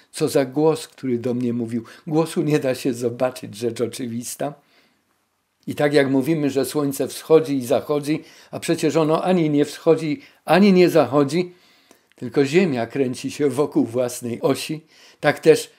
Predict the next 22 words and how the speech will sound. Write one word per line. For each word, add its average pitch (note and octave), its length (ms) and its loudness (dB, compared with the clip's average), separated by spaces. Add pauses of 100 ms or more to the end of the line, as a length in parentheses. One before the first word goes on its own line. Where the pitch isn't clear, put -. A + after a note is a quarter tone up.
(120)
zwrot D3+ 460 4
„obróciłem D#3 600 4
się, D#3 160 -2
by C#3 140 0
zobaczyć, D#3 580 4
co D#3 120 4
to D3+ 160 2
za C#3+ 160 4
głos, F3 340 2
który E3+ 280 0
mówił E3+ 360 -2
do E3+ 180 0
mnie”, E3 220 -4 (380)
obróciłem D3+ 580 -2
się, E3 320 -2 (340)
aby C3+ 220 -4
zobaczyć, C3 580 -2
kto - 300 -4
to C#3+ 200 -4
do A2+ 160 -2
mnie A2 260 -6
mówi. G2 460 -12